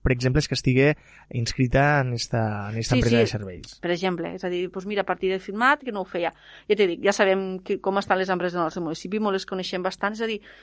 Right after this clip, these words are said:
Speaker 2: hi ha diferents, eh, punts que sumant, sumant, sumant, pots arribar als vuit-cents.
Speaker 1: Mhm.
Speaker 2: Per tant, d'una manera o altra, quasi tothom supera els cinc-cents si vol presentar esta
Speaker 1: Mhm.
Speaker 2: documentació. Eh, i llavors és de cinc-cents a vuit-cents.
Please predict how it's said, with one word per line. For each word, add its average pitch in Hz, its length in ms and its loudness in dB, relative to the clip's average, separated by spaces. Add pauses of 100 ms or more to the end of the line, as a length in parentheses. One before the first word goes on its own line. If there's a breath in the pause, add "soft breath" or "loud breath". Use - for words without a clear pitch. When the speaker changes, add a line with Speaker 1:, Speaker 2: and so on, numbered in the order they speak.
(120)
Speaker 2:
hi 247 60 2
ha 254 60 4
diferents, 262 720 2
eh, 202 560 4
punts 320 560 0
que 220 140 6
sumant, 214 360 -2
sumant, 226 300 -2
sumant, 277 380 -2
pots 269 160 -2
arribar 226 240 0
als 180 100 -2
vuit-cents. - 480 -8
Speaker 1:
Mhm. 95 60 -8
Speaker 2:
Per 214 100 2
tant, 240 240 2
d'una 277 160 0
manera 240 300 2
o 196 40 4
altra, 277 380 0 (160)
quasi 226 220 -4
tothom 208 340 -2 (420)
supera 208 360 0
els 208 100 0
cinc-cents 214 460 -4
si 240 80 -6
vol 202 160 4
presentar 196 560 0
esta 208 220 -4
Speaker 1:
Mhm. 190 40 -4
Speaker 2:
documentació. 180 640 -8 (840 loud breath)
Eh, 220 520 4
i 214 80 -4
llavors 196 300 6
és 180 100 -10
de 180 80 -4
cinc-cents 277 480 -4
a 226 80 -4
vuit-cents. 190 480 -8